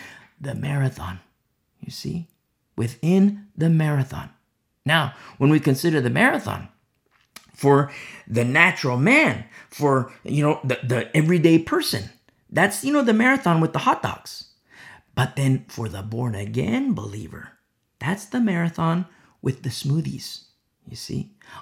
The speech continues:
Understanding that there's a series of events, but within the confines of, you know, time having no restrictions for the Lord,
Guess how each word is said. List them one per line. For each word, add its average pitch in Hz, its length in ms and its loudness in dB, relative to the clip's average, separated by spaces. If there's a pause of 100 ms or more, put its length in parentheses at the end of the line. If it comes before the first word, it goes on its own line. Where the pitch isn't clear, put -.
(140)
Understanding 156 840 2
that 117 200 -6
there's 127 340 -2
a 117 80 -6
series 160 600 -2
of 123 260 -4
events, 180 540 -4
but - 200 -14
within 156 340 0
the 160 60 -4
confines 170 680 -2
of, 143 320 -2 (240)
you 139 160 0
know, 143 200 2 (440)
time 160 340 4
having 139 460 2 (160)
no 110 320 0
restrictions 143 880 0 (240)
for 123 340 2
the 120 160 2
Lord, 120 640 2